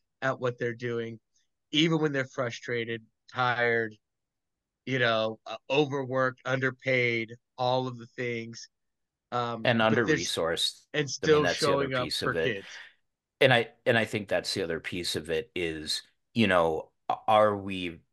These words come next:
Speaker 2: properly resourcing the
Speaker 1: Yep.
Speaker 2: things that educators tell us are needed in schools? Like, and all teachers wanna be able to do everything within their power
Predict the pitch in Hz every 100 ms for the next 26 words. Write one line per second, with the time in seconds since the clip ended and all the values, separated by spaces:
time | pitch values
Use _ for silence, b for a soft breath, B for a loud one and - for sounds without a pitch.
0 | - - 98 104 85 87 78 80 87 -
1 | 87 78 - 85 80 78 135 90 82 80
2 | - 82 78 - 95 90 87 82 82 -
3 | 95 85 76 - - 92 85 85 82 82
4 | 76 76 - - 76 69 - 90 85 B
5 | B B 131 110 - - 127 117 113 92
6 | 80 73 - 104 95 87 92 90 87 85
7 | 95 76 92 87 85 82 - _ _ 131
8 | 117 110 120 95 95 95 85 78 - 87
9 | 82 82 80 82